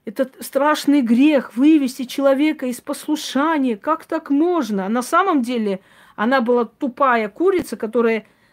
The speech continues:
подчинялась, да? Да пошла ты, Галина Соловьева,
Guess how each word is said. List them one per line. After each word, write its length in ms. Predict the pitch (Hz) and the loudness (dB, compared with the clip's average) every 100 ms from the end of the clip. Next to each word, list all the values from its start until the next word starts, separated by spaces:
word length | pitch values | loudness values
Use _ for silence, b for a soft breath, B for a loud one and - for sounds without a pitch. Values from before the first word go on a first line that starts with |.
| b | b
подчинялась, 760 | 262 262 - 262 247 190 185 180 | -2 -2 0 2 2 2 0 -2
да? 240 | 247 269 | -2 -2
Да 140 | 196 202 | -2 -6
пошла 360 | 254 - 311 | -8 -4 -6
ты, 340 | 302 208 185 180 | -4 -6 -6 -6
Галина 460 | 180 214 202 190 180 | -2 0 0 -2 -6
Соловьева, 760 | - 185 185 185 175 165 165 | -8 -8 -8 -6 -8 -8 -12